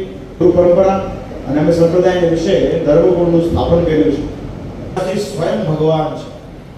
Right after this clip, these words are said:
અને મહારાજ એવું કહેતા, એટલા માટે જનમંગલ નામાવલી.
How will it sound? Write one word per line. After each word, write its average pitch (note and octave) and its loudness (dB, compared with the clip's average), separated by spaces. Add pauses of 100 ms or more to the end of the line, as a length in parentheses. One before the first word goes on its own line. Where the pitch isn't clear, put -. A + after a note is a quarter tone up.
(420)
અને C3 -8
મહારાજ F3 -2
એવું F3 0
કહેતા, E3+ -2 (540)
એટલા D#3 -4
માટે D#3+ -2 (480)
જનમંગલ D#3+ -4
નામાવલી. D#3+ -2